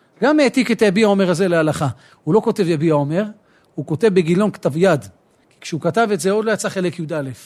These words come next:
שם הוא מעתיק, אבל מילה במילה, מיביע עומר. הרב מצרף גם את סברת הפוסקים שסוברים, הגאות אושרי, על הראש, שאפשר לברך על המצווה גם אחרי קיום המצווה. כן, לא כמו הרמב"ם.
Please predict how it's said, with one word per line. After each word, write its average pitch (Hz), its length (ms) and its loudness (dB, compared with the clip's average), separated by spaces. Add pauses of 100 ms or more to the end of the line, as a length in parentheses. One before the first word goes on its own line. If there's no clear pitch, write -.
(640)
שם 214 260 0
הוא 196 120 0
מעתיק, 185 360 -2
אבל 214 180 2
מילה 240 260 -2
במילה, 240 400 -2 (460)
מיביע 165 360 -4
עומר. 185 280 -2 (440)
הרב 233 280 2
מצרף 214 440 0
גם 220 180 -6
את 190 80 -12
סברת 208 280 -4
הפוסקים 202 360 -6
שסוברים, 202 760 0 (380)
הגאות 180 380 2
אושרי, 185 360 -4 (680)
על 139 120 -2
הראש, 196 520 2 (240)
שאפשר 240 460 -2
לברך 220 380 2
על 233 80 2
המצווה 208 300 2
גם 208 160 0
אחרי 214 260 2
קיום 208 240 -4
המצווה. 135 360 -8 (1300)
כן, 170 200 4 (260)
לא 190 160 2
כמו 247 140 0
הרמב"ם. 170 540 -2